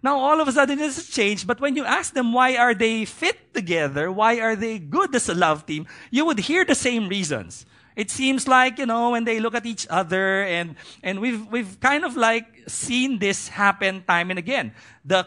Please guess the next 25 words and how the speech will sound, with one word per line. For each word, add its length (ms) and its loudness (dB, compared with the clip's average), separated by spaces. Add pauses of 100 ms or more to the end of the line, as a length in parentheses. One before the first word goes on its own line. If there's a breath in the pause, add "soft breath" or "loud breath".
couple 440 0
is 140 -6
going 260 -4
to 80 -8
change, 460 -4
but 160 -4
the 140 0
reasons 540 -8 (220 soft breath)
are 140 -2
going 280 -2
to 100 -4
be 100 -4
the 140 -4
same. 260 -4
Now, 200 2 (180 loud breath)
if 160 -6
you're 160 2
going 200 -2
to 60 -8
personally 580 0
ask 280 0
me, 160 -6
one 360 2
of 160 -6
my 280 0